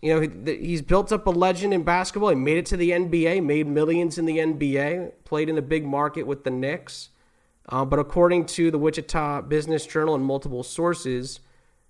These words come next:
uh, injuries have forced Ron Baker to retire early from his professional career.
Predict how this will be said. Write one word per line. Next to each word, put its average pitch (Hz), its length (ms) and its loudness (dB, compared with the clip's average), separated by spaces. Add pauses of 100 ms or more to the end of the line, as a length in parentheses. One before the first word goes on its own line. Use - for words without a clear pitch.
(160)
uh, 127 380 -2 (120)
injuries 160 840 0 (320)
have 147 420 -4
forced 160 540 -2
Ron 151 240 -6
Baker 160 340 -2
to 147 120 -4
retire 156 540 0
early 170 460 -2 (600)
from 131 140 -6
his 139 140 -2
professional 147 580 -4
career. 151 640 0